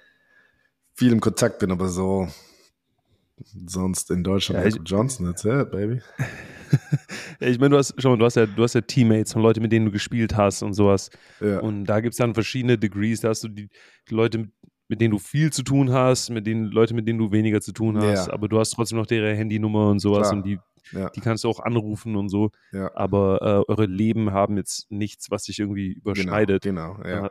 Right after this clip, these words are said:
Speaker 2: hast du vielleicht, keine Ahnung, College-Teammates, die auch irgendwie was reißen und sowas. Äh, da sind vielleicht ein
Speaker 1: Genau.
Speaker 2: paar dabei.
Speaker 1: Ja.
Speaker 2: Aber wenn ich jetzt so meinen, meinen engen Freundeskreis, ähm,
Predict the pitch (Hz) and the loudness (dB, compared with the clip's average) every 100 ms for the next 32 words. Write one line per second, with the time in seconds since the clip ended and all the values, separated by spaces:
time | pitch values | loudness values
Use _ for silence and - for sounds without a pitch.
0 | - 107 - 110 107 - 113 104 104 - | -6 -4 -4 -2 -2 -2 -4 -2 -4 -8
1 | _ - - _ - 131 123 - - - | _ -20 -20 _ 0 2 2 -2 -6 -10
2 | _ - 131 - 131 113 110 - - 110 | _ -18 -12 -4 -2 0 0 -4 -4 0
3 | 117 107 113 104 110 107 - 110 214 - | 2 0 -2 -4 -2 -2 2 4 4 0
4 | 113 101 101 104 104 - - 104 98 95 | -4 -4 -2 0 0 -4 -6 -4 -4 -4
5 | 90 104 104 104 101 95 101 101 98 101 | -2 -2 0 0 0 -4 -4 -2 0 -2
6 | 101 _ 95 95 - - 98 98 98 104 | -4 _ -8 -8 -8 -8 -2 0 0 -2
7 | - 104 101 98 - - - _ _ _ | -2 -2 0 -2 -6 -18 -20 _ _ _
8 | - 101 107 - 123 127 113 - 123 120 | -8 -4 -4 -2 0 2 0 0 2 2
9 | 110 - 110 104 - 101 - 101 98 95 | -2 0 2 2 -2 -10 -4 -2 0 -2
10 | 95 | -6